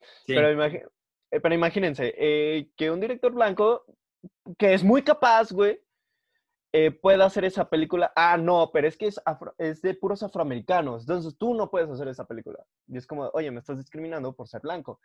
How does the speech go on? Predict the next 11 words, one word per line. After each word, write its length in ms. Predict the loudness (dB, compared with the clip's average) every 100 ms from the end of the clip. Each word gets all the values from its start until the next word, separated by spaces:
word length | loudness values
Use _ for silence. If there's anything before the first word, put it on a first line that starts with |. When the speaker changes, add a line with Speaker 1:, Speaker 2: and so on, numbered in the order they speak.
| -20 -8
Speaker 2:
Aunque 280 | -6 -4
varios 280 | 0 0 0
dicen, 240 | -8 -12 -12
como 220 | -14 -14
dices, 280 | -14 -14 -18 _ _ _
que 260 | -6 -6 -8 -6
eso 260 | -6 -4 -8
no 100 | -10
existe. 520 | -10 -12 -12 -14 -14 _ _
Sí 120 | -16
existe. 560 | -14 -10 -10 -6 -6 -6